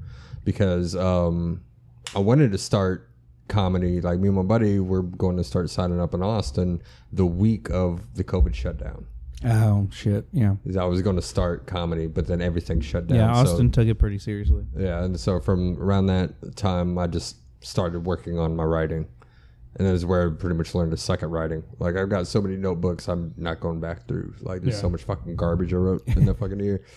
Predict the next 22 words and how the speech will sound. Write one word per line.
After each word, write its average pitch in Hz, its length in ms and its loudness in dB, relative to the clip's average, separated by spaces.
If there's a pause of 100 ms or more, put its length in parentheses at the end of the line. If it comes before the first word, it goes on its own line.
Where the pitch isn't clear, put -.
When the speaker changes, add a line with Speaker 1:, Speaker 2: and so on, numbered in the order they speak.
(140)
Speaker 2:
<laughs> - 300 -20
Speaker 1:
Just 92 180 0
whatever 101 340 4
was, 98 240 4
like, 90 380 0
thoughts, 95 300 -2
depressing 95 540 -4
shit, 90 280 -2
happy, 92 260 0
whatever 95 280 2
the 87 80 -2
fuck 90 240 -2
I 95 40 -2
was 85 140 0
writing 90 300 0
out. 90 280 2
But 87 140 2
Speaker 2:
It, 226 100 4
well, 220 160 4
and 226 140 6
it's 208 180 4
tough, 196 300 2